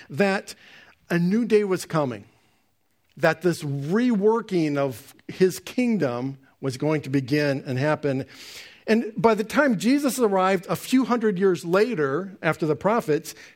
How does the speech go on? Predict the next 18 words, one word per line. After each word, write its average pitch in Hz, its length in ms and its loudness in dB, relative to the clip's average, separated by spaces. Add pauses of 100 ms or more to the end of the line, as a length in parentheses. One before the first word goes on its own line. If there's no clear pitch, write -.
people 277 360 0
were 196 180 2
ready 165 680 0 (160)
for 175 160 -2
God's 165 360 -2
kingdom 160 520 -2
to 160 100 -4
be 147 140 -2
established 143 640 -2
here 135 140 -4
on 127 120 -4
earth. 101 220 -12 (300)
That 196 200 -2
was 180 140 0
a 147 80 -2
very 190 400 0
common 214 480 0
idea 175 720 0